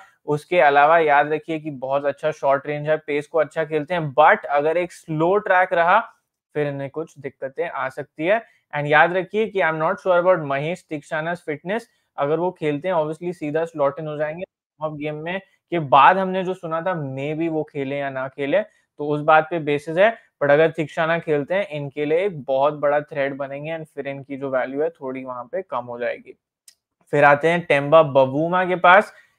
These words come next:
Even though इनका स्टाइल अनकन्वेंशनल है, काफी रन ये बना चुके हैं, सिर्फ एक इशू है कि जब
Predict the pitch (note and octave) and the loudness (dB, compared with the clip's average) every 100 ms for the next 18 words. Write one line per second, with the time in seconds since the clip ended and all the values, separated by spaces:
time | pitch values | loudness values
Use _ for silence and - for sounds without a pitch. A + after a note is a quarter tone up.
0 | _ - D3 F3+ F3+ F#3+ E3 D#3+ F3+ F3+ | _ -4 -2 0 2 2 2 2 2 2
1 | D#3+ D3+ F3 E3+ E3+ E3 D#3 D#3 - F3 | 4 4 4 -2 -2 -2 -4 -4 -4 -6
2 | F3 D3 C3+ D#3 D3+ D3 D3+ D3 C3+ C#3 | -2 0 0 -2 -4 -4 -4 -2 -2 -2
3 | D3+ D3+ E3 F3 F#3+ _ _ _ D#3+ D#3 | -6 -10 -8 -8 -8 _ _ _ -6 -2
4 | D#3+ D#3 D3 D#3 E3+ F3 E3 D3 D#3 | -2 -4 -6 -2 -2 -2 -4 -4 -4